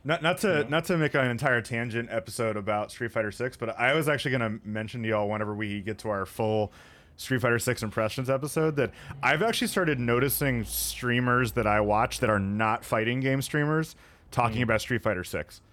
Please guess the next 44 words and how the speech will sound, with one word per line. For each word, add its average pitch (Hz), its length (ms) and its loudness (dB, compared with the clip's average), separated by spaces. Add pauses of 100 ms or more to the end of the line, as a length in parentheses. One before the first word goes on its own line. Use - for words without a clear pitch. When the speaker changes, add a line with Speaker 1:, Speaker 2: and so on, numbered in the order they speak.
(260)
Speaker 1:
And, 127 140 0
like, 139 320 0 (340)
it, 143 200 2
it 139 60 4
actually 160 300 2
seems 165 220 2
like 139 120 2
it's 120 120 -2
making 127 280 2
a 113 60 4
bigger 107 260 2
splash 110 680 0
i-, 113 100 -12 (100)
in 110 120 -4
the 107 60 0
fighting 107 260 0
game 123 140 2
space 135 320 0
than 107 440 -2
it, 113 200 -4
that, 120 160 -2
or 127 240 4 (260)
it's 135 140 0
making 156 280 2
a 131 60 4
big 117 200 2
enough 131 180 4
splash 110 480 2
outside 107 320 -2
of 107 40 -6
the 104 60 -2
fighting 101 280 -2
game 135 140 0
space 147 360 0
that, 113 240 -2
like, 104 260 0 (560)
other 151 240 2
people 147 320 0
are 139 160 4
jumping 117 520 0
in 117 120 0
and 98 140 -4
playing 101 400 -2
it. 80 200 -6